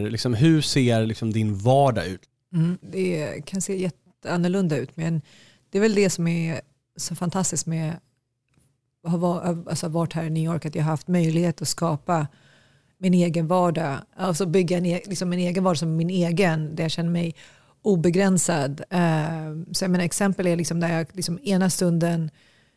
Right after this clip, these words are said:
Speaker 2: kan leda ett projekt med en av världens främsta artister, Cardi B, till liksom andra stunden, um, ha liksom en, en god vän som öppnar upp ett helt museum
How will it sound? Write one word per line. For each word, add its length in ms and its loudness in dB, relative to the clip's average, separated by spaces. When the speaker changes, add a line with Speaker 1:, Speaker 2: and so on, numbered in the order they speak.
Speaker 2:
kan 340 4
leda 220 4
ett 100 0
projekt 640 0
med 380 2
en 120 4
av 260 2
världens 360 2
främsta 560 0
artister, 720 -2
Cardi 300 2
B, 420 2
till 240 2
liksom 420 0
andra 340 2
stunden, 760 0
um, 440 0
ha 280 4
liksom 340 0
en, 280 0
en 240 2
god 200 2
vän 320 6
som 520 2
öppnar 200 0
upp 100 0
ett 100 -2
helt 140 0
museum 720 2